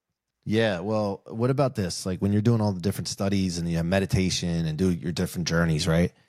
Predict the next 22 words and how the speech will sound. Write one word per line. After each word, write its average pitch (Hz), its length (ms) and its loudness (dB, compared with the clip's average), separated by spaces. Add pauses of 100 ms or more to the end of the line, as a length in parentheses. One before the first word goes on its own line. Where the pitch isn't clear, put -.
(460)
Um, 92 420 -4
how 131 180 -2
do 160 80 -2
you 165 160 -2
not 123 320 -4
get 110 320 -2
confused 101 600 2
and 87 60 2
when 82 100 0
things 98 360 2
maybe 98 240 0
contradicting 95 580 -2
each 92 200 -4
other, 92 280 2
or 82 120 2
how 101 100 0
do 107 80 2
you 101 60 2
pick - 260 0
one 98 140 2
to 85 80 -2
follow? 95 500 2